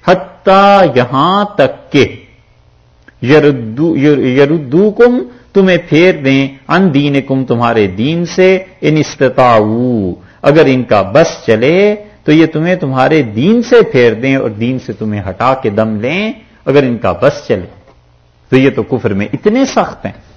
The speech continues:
اور بات لے کر آ گئے ہیں کس چیز کی؟ اس چیز کی کہ اشر حرم میں اب قتل آپ لوگوں کے نزدیک جائز ہے یا نہیں؟ اپنے گناہ نہیں دیکھتے کہ کیا کیا حرکتیں کی؟ یہ وہ چیز ہے جسے کہتے ہیں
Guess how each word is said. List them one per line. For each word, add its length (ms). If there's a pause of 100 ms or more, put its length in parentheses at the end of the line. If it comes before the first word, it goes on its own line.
(400)
اور 140
بات 460
لے 100
کر 180
آ 220
گئے 140
ہیں 160
کس 300
چیز 320
کی؟ 140 (340)
اس 240
چیز 280
کی 140
کہ 140
اشر 360
حرم 300
میں 160
اب 180
قتل 280
آپ 220
لوگوں 180
کے 100
نزدیک 500
جائز 300
ہے 100
یا 140
نہیں؟ 240 (280)
اپنے 340
گناہ 360
نہیں 140
دیکھتے 360
کہ 200
کیا 160
کیا 240
حرکتیں 460
کی؟ 180 (2500)
یہ 140
وہ 180 (120)
چیز 260
ہے 300 (340)
جسے 260
کہتے 360
ہیں 220